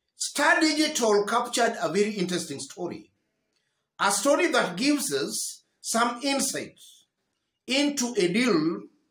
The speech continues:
between President Uhuru Kenyatta and Raila Amolo Odinga on Polycarp Igathe. So in this video, I want us to have a look at that story,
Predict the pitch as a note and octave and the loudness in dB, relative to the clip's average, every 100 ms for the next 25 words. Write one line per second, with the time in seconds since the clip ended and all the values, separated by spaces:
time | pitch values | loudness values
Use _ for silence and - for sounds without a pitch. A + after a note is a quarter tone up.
0 | _ _ _ - E3+ F#3 B3 B3+ - - | _ _ _ -2 -2 0 -2 -2 -6 0
1 | G3+ D#3+ E3+ E3 F3 A3+ A#3+ - E3 G3+ | 2 2 0 0 0 0 0 -2 -2 0
2 | A3 - B2+ C3 D3+ _ _ _ _ A3 | -2 -6 -10 -10 -12 _ _ _ _ 0
3 | A#3 G3 F#3 G3+ F3 F#3+ F#3+ D3 E3+ G3+ | 2 2 4 4 2 2 0 -4 -4 -4
4 | - A#2+ B2+ - _ _ _ _ G#3 G#3+ | -4 -8 -12 -18 _ _ _ _ 2 2
5 | G#3+ - E3 D#3+ D3+ C3 - G3 F#3 C#4+ | 2 -2 0 0 0 -4 -8 -8 0 2
6 | D#4+ - - _ _ _ _ _ _ _ | 0 -4 -16 _ _ _ _ _ _ _
7 | _ - B3 C#4+ A#3+ F#3 C4 B3+ G#3+ B3 | _ -4 0 2 2 2 0 -2 -2 -2
8 | G#3 B2 D3 - _ _ _ _ _ _ | -2 -4 -6 -8 _ _ _ _ _ _
9 | - G3 G#3 C4+ D4+ B3 - A3 B3+ G#3+ | 0 4 6 4 4 0 2 0 2 2
10 | A3+ E3 D3 G#3 - - G#3 B2+ A2+ D#3 | 2 0 -2 -4 -2 2 2 2 -4 -12